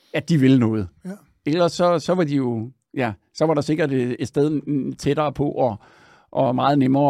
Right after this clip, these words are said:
Speaker 1: og, og andre arbejdsforhold, som, som de kunne have valgt. Så, så, så ja, jeg føler, når, når de dukker op der, så er det fordi, at, at, øh, de har en interesse, og, og brænder for noget, og det skal vi sammen få,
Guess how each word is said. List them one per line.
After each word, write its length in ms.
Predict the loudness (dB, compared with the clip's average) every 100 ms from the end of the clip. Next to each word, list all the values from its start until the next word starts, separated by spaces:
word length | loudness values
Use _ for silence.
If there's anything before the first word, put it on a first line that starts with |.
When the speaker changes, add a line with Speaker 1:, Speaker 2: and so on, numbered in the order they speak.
| 4 2
Speaker 1:
og, 60 | 0
og 460 | -2 -2 -6 -4
andre 160 | -2 2
arbejdsforhold, 760 | 2 2 0 0 0 2 0 -2
som, 300 | -4 -4 -4
som 180 | -6 -6
de 100 | -4
kunne 160 | -4
have 80 | -2
valgt. 320 | -4 -6 -14 _ _ _ _
Så, 240 | -4 -2 -2
så, 280 | 0 0 0
så 160 | 0
ja, 320 | 0 2 0 -2 -6 _ _
jeg 200 | -2 -2
føler, 340 | 0 0 2 0
når, 240 | 0 -4 -4
når 280 | -4 -2
de 120 | -4 -4
dukker 300 | -2 0 2
op 240 | 2 0
der, 200 | 0 0
så 140 | 0 -2
er 60 |
det 160 | -2 -2
fordi, 440 | -4 -2 -2 -4 -4
at, 560 | -4 -4 -4 -6 -10 _ -10
at, 200 | -10 -10 -8
øh, 420 | -6 -4 -4 -6 -8 -10 -12 -6
de 100 | -4
har 120 | -2
en 80 | -2
interesse, 500 | -4 -6 -6 -6 -8 -12 _ _ _ -6
og, 480 | -2 -2 -2 -6
og 80 | -8
brænder 260 | -6 -6 -6
for 140 | -4
noget, 320 | -4 -2 -2 -2
og 160 | -6 -4
det 100 | -4
skal 180 | -4 -6
vi 80 |
sammen 400 | -4 -4 -4 -6
få, 360 | -2 -2 -2 -4